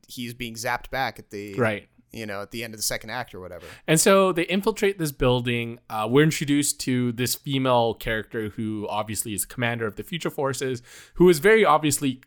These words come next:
Speaker 2: connected to him somehow. Like,
Speaker 1: Mm.
Speaker 2: you make the connection right away that she's either really important or somehow tied into their lives in twenty twenty-two or the present day,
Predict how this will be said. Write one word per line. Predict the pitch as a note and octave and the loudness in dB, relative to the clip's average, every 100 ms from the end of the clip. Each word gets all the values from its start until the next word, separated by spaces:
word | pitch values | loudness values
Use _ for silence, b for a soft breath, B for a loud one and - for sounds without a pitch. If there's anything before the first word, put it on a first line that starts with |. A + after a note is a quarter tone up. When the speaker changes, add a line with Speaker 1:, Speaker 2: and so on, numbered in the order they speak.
| - | -4
Speaker 2:
connected | D3 C3+ D#3 | 0 0 0
to | B2+ | 0
him | B2+ | 0
somehow. | A2 A2 F#2+ F#2 D2+ _ | 0 -2 -2 -8 -10 _
Like, | B2 C3 - - | -2 -2 -2 -12
Speaker 1:
Mm. | A#2 A2+ | -10 0
Speaker 2:
you | D#3+ | 2
make | E3 A3 | 4 2
the | - | 0
connection | - D3 C3+ D3+ B2+ | 0 -2 -2 -4 -2
right | A#2 A2+ | 0 0
away | G#2+ G#2+ | -2 -4
that | G2+ G#2 - | -6 -8 -8
she's | - A2 G2+ G#2+ | -6 -4 -6 -8
either | G#2+ G#2+ | -6 -4
really | G2+ A#2+ C3 C3 | -2 -2 0 -2
important | A2+ - A2 A2 A2 | -4 -4 -4 -6 -12
or | G#2 G#2 G2+ F#2+ b b | -8 -4 -4 -6 b b
somehow | - D3 C#3 C3 B2 B2 | -4 0 0 0 -2 -2
tied | - G#2+ A2 A2 - - | -6 -4 -4 -6 -10 -6
into | A2+ - G#2+ G#2 | -6 -4 -4 -6
their | F#2+ G2+ G2 F#2 E2+ _ - | -8 -6 -6 -8 -10 _ -10
lives | A#2 G#2 G#2 G#2 F#2+ | -4 0 0 0 -4
in | F#2+ | -10
twenty | - A2 G2 | -8 -8 -8
twenty-two | - F2+ F2 - G#2 | -12 -16 -14 -16 -14
or | G2 F#2+ | -12 -12
the | |
present | G2 A2+ F2+ E2+ | -8 -6 -6 -8
day, | E2 D2+ | -12 -14